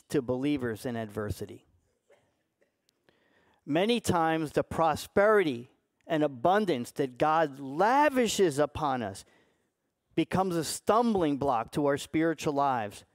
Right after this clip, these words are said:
by our choice. The very gifts from God replace God.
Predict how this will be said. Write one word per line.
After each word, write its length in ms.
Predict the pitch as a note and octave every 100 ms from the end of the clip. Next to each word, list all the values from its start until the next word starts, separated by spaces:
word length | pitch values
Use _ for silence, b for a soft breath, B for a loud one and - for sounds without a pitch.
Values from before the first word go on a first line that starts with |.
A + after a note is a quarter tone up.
| _ _ _ _ -
by 360 | C#3 D3 D3+ D#3
our 240 | D3+ D3
choice. 580 | - D#3+ B2 G2 - - _ _ _ _ _ _ _ _ _ _ _ _ _ _ _ _ _ _ -
The 120 | E3
very 580 | D3+ C#3+ A3 B3+ C#4+ C#4 -
gifts 580 | A3+ A#3 B2+ - - - _ _ _ _ _ -
from 520 | - - G#3 A3+ A#3
God 500 | E3 C#3 A#2+ B2 C3 - - _ _ _ _ _ _
replace 960 | - E3+ G#3 - - A3+ A#3+ C#4+ C#4 - - D#3
God. 520 | E3 C3+ A2 F2+